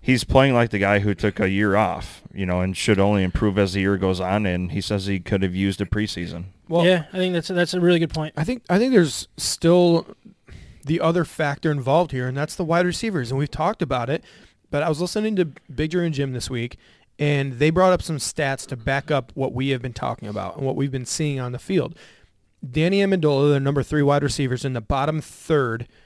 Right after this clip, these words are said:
Speaker 2: of wide receivers in the N F L that create separation. The
Speaker 3: Wow.
Speaker 2: bottom third, okay? Kenny Golladay.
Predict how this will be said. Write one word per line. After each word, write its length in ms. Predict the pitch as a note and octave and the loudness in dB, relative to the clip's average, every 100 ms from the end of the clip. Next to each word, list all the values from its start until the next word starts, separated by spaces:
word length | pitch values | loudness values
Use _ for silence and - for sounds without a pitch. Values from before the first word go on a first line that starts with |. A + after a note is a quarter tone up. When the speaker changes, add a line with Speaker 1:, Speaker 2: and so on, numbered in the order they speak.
| _ _ _ _ - | _ _ _ _ -4
Speaker 2:
of 440 | C#3 B2+ A2+ - - _ _ _ | -2 -2 -4 -12 -20 _ _ _
wide 240 | B2+ D3 | 0 2
receivers 480 | D#3+ - D#3 C#3+ C3+ | 2 0 0 0 -2
in 80 | C#3 | -4
the 60 | B2+ | -4
N 100 | C3 | -4
F 100 | C3 | -2
L 120 | C3 | -4
that 100 | B2+ | -4
create 360 | - C#3 B2+ B2 | -6 -4 -4 -4
separation. 680 | - B2+ A#2+ A2 - - - _ _ | -6 -6 -6 -8 -10 -14 -18 _ _
The 80 | C#3+ | -4
Speaker 3:
Wow. 60 | D3 | 0
Speaker 2:
bottom 260 | C#3+ D3 | 2 0
third, 340 | B2+ B2 G2 F#2 _ _ | -2 -6 -6 -10 _ _
okay? 260 | - B2+ B2 - - - _ _ _ _ _ _ _ | -10 -8 -8 -12 -20 -20 _ _ _ _ _ _ _
Kenny 240 | - F3 F#3 | -2 0 2
Golladay. 460 | F3 E3 D3+ G#2 | 4 4 2 0